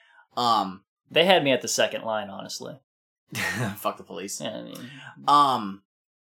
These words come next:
Speaker 1: there is a remix of this song. Uh, we'll cover it later on. Um, and I actually like that version better, which apparently is fucking blasphemy.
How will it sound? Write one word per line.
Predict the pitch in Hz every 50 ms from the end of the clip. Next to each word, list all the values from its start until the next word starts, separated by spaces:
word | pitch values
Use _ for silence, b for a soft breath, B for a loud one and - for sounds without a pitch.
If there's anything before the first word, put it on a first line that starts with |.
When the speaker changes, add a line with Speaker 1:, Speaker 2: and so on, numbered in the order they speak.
| _ _ _ _ -
Speaker 1:
there | 123 135 135
is | - 147 147 143
a | 170 165
remix | 147 143 135 127 120 117 - -
of | 117
this | 120 117 - -
song. | - 120 110 110 110 110 110 110 107 -
Uh, | - 110 110 107 107 107
we'll | 107 107
cover | - - 117 113 117 113 110
it | 104 85
later | 107 113 110 104 107 -
on. | - 107 107 107 107 110 117 120 _ _ _ _ _ _ _ _ _ _ _ _ _ _ _ - - _ -
Um, | 104 104 104 98 95 98 -
and | 110 107
I | 104 101 98 - _ _ - _
actually | 110 117 - - - 147 127
like | 120 117
that | 120 110 107
version | 110 110 101 104 104
better, | 98 110 98 98 107 117 123 123
which | 110 110 98 - -
apparently | - - 107 104 104
is | 101 -
fucking | - 107 104 104 101 98
blasphemy. | 98 95 95 101 - - 123 123 123 127 139 -